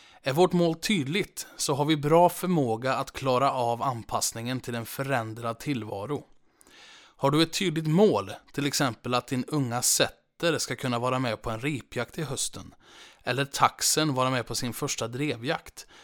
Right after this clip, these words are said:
så är chanserna större att motivationen finns och planen du lägger kommer att följas. Försök formulera det redan nu och lägg planen. Två.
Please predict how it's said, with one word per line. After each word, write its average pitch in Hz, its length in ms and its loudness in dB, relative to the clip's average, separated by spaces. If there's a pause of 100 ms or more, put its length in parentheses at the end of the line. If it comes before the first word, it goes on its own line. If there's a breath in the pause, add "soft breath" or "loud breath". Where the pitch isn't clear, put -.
så - 180 -2
är 147 40 2
chanserna 151 440 2
större 127 500 2
att 131 120 -6
motivationen 135 760 -2
finns - 580 -4
och - 360 -6
planen 127 420 2
du 143 80 0
lägger 120 320 -2
kommer 110 320 -4
att - 120 -12
följas. 123 680 -10 (560 loud breath)
Försök 185 360 4
formulera 180 680 6
det 139 160 2
redan 135 320 2
nu 131 240 0
och 143 200 -2
lägg 117 300 -4
planen. 139 380 -2 (1120)
Två. 170 360 2